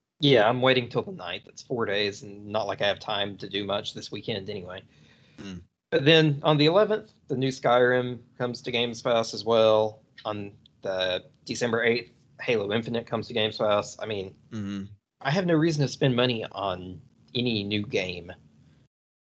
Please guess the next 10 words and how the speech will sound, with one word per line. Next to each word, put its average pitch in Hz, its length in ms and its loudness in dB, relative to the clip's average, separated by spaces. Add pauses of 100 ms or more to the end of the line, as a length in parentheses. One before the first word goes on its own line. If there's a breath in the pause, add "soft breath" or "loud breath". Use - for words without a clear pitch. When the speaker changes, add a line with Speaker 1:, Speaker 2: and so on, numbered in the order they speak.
(320)
Speaker 2:
Yeah. 107 380 2 (960)
Speaker 1:
The 117 60 -4
Speaker 2:
Um, 110 640 0 (120)
Speaker 1:
one 165 300 2
game 202 240 4
I 151 80 6
will 135 200 4
be 135 140 0
buying 120 640 2
this, - 500 -8